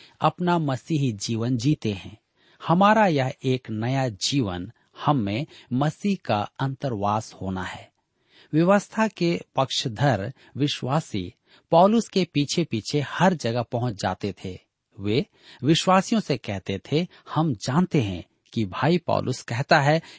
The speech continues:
कि हमें देह पर भरोसा नहीं रखना है, अर्थात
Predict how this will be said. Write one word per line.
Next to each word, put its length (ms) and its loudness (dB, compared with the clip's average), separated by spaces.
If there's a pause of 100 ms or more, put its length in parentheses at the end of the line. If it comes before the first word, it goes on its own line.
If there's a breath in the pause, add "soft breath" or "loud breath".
(120)
कि 100 -2
हमें 460 -2
देह 220 0
पर 240 -2
भरोसा 500 -2
नहीं 300 -4
रखना 340 -6
है, 220 -14 (160)
अर्थात 540 -2